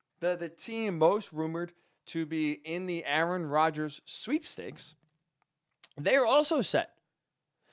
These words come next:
They have, you know, not been shy about wanting Rodgers. They've not been shy about doing whatever is possible. They have a young team filled, you know, with a great roster. So again, that's not a team that has to make a lot of moves where they need,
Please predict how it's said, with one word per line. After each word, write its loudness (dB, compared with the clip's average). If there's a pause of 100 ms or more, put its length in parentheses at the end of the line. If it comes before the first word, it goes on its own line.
(140)
They 6
have, 2 (180)
you 0
know, 4
not 4
been 0
shy 4
about 4
wanting 2
Rodgers. -4 (260)
They've 2
not 4
been -6
shy 4
about 0
doing 2
whatever 2
is -8
possible. -2
They -2
have -4
a 0
young 0
team -6
filled, 0
you -8
know, 0
with -6
a -2 (120)
great 2
roster. -2
So 0
again, 0 (320)
that's 2
not 2
a -10
team -10
that 2
has 0
to -6
make -4
a -2
lot 4
of 0
moves -4
where -10
they -2
need, -4